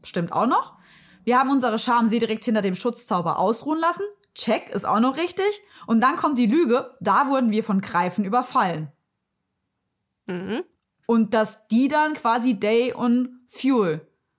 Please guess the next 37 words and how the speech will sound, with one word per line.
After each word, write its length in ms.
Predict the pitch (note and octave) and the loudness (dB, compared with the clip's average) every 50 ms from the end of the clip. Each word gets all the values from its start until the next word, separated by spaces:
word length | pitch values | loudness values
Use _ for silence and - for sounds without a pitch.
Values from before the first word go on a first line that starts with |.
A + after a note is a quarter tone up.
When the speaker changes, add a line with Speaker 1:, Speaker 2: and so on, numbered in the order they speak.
| _ _ - | _ _ -4
Speaker 1:
getötet 480 | - A3 - - G#3+ F3+ E3+ F3 - F3+ | -4 -2 0 0 -2 -2 -2 -4 -4 -2
haben. 340 | F3+ D#3+ D#3+ C#3+ C#3+ C#3+ - _ _ _ _ _ _ _ _ _ _ _ - | -2 -2 -2 -2 -4 -8 -10 _ _ _ _ _ _ _ _ _ _ _ -2
Das 200 | - F#3 G#3 G#3+ | 0 0 0 0
ist 140 | C4 B3+ C4 | 0 0 0
eine 120 | D4+ D4 | -2 -2
krasse 380 | - - - D#3+ D3+ - - E4+ | -2 -4 -4 -2 -2 0 0 2
Lüge. 460 | C#4+ C#4+ B3+ G3+ E3+ E3 D#3+ E3 - _ _ _ _ _ _ _ - - - - | 2 4 2 2 2 0 -2 -4 -8 _ _ _ _ _ _ _ -20 -20 -14 -8
Speaker 2:
Obwohl 200 | - B3+ A#3 D4 D4 | -6 -4 -4 -2 -2
das 180 | G4 G#4 - | 0 -2 0
schon 100 | - F4+ | 0 0
wieder 160 | F4 F4 D4 | 0 0 -2
keine 260 | C#4+ - - E4 E4 D#4+ | -4 -2 -2 0 2 2
Lüge 180 | B3+ B3+ A3 | 2 0 0
ist, 100 | A3+ - | -2 -2
weil 100 | A3+ A3+ | -2 -2
dann 140 | A#3+ B3+ C#4+ | 0 0 0
sagt 240 | C4+ C#4+ D#4+ - - | 0 0 0 0 -2
er 80 | C#4 | -2
danach, 300 | C4 B3 B3 B3 C4 D#4+ | 0 0 0 0 0 2
Speaker 1:
Das 160 | - B3 B3+ - | 2 0 0 0
stimmt. 200 | C#4 B3+ G#3 C4 | 0 0 0 0
Speaker 2:
"It 140 | A3+ A#3 | -2 -2
was 180 | A#3+ C4+ C#4+ D#4+ | 0 0 0 0
a 40 | D#4 | -2
surprise 600 | - - C4+ B3 - - C#4 B3 C4+ F#4+ G4+ - | -2 -2 -2 -2 0 0 2 2 2 2 0 -2
attack 480 | G4+ - - - G#4 A#4 B4+ - - - - _ - - - - | -4 -6 -4 -4 -2 -2 -2 -4 -8 -20 -20 _ -20 -20 -16 -6
and 280 | - C4+ C#4+ C#4 A#3 B3+ | -2 0 2 2 2 0
they 320 | C#4+ C#4+ D4+ F4+ F#4 F4 | 0 0 2 0 0 -2
caught." 500 | - - - - D4+ C4+ A3 G3 F#3+ - - - - - - | -4 -8 -2 2 2 4 4 2 0 -2 -8 -18 -20 -16 -8
Das 200 | - - A#3 - | -6 -6 -4 -2
heißt, 220 | C4+ B3+ C#4 - _ - | -2 -2 -2 -4 _ -4
hier 180 | - D#4+ F4+ | -2 -2 -2
könnte 240 | F4+ - F4+ E4 F#4 | 0 0 -2 0 0
man 180 | D#4 D4+ D#4 D4+ | 0 0 0 0
zumindest 340 | - D4 C#4+ D#4 F4+ E4+ | 0 2 2 2 0 0
noch 100 | D#4 C#4 | -2 -4
argumentieren, 840 | - - C4 C4 C4+ B3 A#3 A#3 - D4+ D#4+ F4 E4+ - A#3+ C4+ D#4 | -2 -2 -2 0 0 0 0 0 0 0 0 0 0 0 0 0 -2